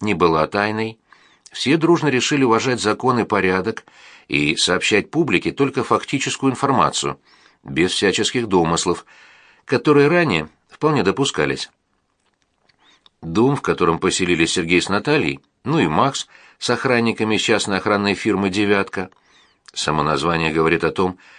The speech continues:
что в этой фирме работают выходцы из девятого управления К Г Б, занимавшегося в своё время охраной первых лиц С С С Р. Принадлежал администрации президента и находился на охраняемой территории. По слухам, в этом доме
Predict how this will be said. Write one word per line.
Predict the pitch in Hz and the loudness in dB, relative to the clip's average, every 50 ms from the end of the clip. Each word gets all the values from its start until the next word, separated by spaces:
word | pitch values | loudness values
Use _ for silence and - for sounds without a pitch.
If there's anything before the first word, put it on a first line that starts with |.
| - - - - | -20 -20 -20 -12
что | - - - 95 85 | -10 -4 -2 0 2
в | 90 | 2
этой | 87 - 92 90 | 2 2 0 -2
фирме | - - 131 135 117 92 80 | 0 0 -2 -2 0 0 0
работают | 80 78 85 95 80 90 82 - | 0 2 0 0 0 0 -2 0
выходцы | 87 98 87 - 98 82 - - 90 | 0 0 0 0 -2 -4 -2 -2 -2
из | 82 78 | -2 0
девятого | 87 95 95 95 85 82 87 90 | -2 0 0 0 0 0 0 -2
управления | 82 87 90 92 92 92 92 92 95 | 0 0 0 0 0 0 0 -2 -2
К | 92 - 120 | -2 -4 -2
Г | 123 147 139 | 0 0 0
Б, | 104 85 71 69 - _ _ - _ _ _ _ | 0 0 -4 -4 -10 _ _ -20 _ _ _ _
занимавшегося | - 69 73 82 82 85 87 87 82 78 - - 87 82 - - 87 78 | -10 -6 -4 -2 0 2 2 2 0 0 0 0 0 0 2 0 -4 -4
в | |
своё | - 85 82 82 | -2 0 0 2
время | 82 82 98 98 95 95 92 - - - - - - - | 2 2 0 0 0 -2 -4 -6 -12 -20 -20 -20 -16 -8
охраной | 90 92 - - 104 104 98 95 92 95 90 | -6 -6 -4 -2 -2 -2 0 0 0 0 0
первых | - 101 98 92 92 90 82 - | 0 0 0 2 2 0 0 0
лиц | 98 92 87 - - - - | 0 0 0 0 -2 -2 0
С | 92 87 - - | 0 0 0 -2
С | 90 - 131 | -2 -2 -2
С | 127 - 95 | -2 0 0
Р. | 69 - - _ _ _ _ _ _ _ - - - - - - - _ _ _ _ - | -2 -2 -4 _ _ _ _ _ _ _ -20 -20 -20 -20 -20 -20 -20 _ _ _ _ -6
Принадлежал | - 101 127 139 147 147 139 160 196 190 | -2 -2 0 2 2 2 4 4 4 4
администрации | 170 131 117 117 117 113 - 131 127 123 - 160 139 | 4 4 4 2 0 0 0 0 0 0 2 0 0
президента | - 143 156 143 143 165 139 101 87 82 78 78 - 82 76 - _ _ _ _ - | 0 0 -2 0 0 0 0 2 2 2 2 0 -2 -4 -4 -6 _ _ _ _ -8
и | - 92 | -4 -2
находился | 104 92 - - 117 143 180 196 175 - 165 135 | -2 -2 2 2 2 4 4 2 2 2 0 0
на | 123 107 | 0 -2
охраняемой | - - 117 113 135 143 143 143 143 139 | 0 0 -2 0 0 0 0 0 -2 -2
территории. | 135 143 135 131 123 - - 80 76 76 73 71 - _ _ _ _ _ _ _ _ _ _ _ _ _ _ _ _ _ _ - | -2 -2 -2 -2 -2 -2 0 0 0 0 -2 -4 -6 _ _ _ _ _ _ _ _ _ _ _ _ _ _ _ _ _ _ -2
По | - 80 | 0 0
слухам, | - - 113 127 - - 82 78 | 2 2 0 0 2 0 0 2
в | 82 | 2
этом | 82 - 87 85 82 | 0 0 -2 -4 0
доме | 78 107 104 104 101 95 - | 2 2 2 2 0 -2 -4